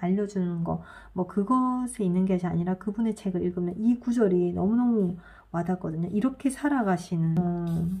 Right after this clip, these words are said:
상생의 원리에 기초하여 자연의 도를 터득할 것, 다른 사람을 위해 나누고 봉사할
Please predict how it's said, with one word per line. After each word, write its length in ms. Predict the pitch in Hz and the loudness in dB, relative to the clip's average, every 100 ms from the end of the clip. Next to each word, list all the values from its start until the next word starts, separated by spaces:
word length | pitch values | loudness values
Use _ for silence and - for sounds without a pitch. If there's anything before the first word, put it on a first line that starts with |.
| - - _ _ - - - | -8 -20 _ _ -16 -16 -16
상생의 400 | - 254 247 277 | 0 2 4 4
원리에 320 | 214 196 196 | 6 6 6
기초하여 440 | 185 170 - 165 165 | 2 -2 0 0 2
자연의 380 | 190 196 208 | 2 4 4
도를 200 | 185 160 | 0 -2
터득할 440 | 151 160 165 165 - | -4 -6 -8 -8 -12
것, 180 | - - - - _ _ - | -14 -18 -18 -20 _ _ -8
다른 240 | 180 185 | -2 -2
사람을 360 | 190 202 175 165 | 0 -2 -2 -2
위해 120 | - | -2
나누고 420 | 160 170 185 180 | 0 0 0 -2
봉사할 500 | 170 165 165 165 - | -2 -4 -2 -6 -8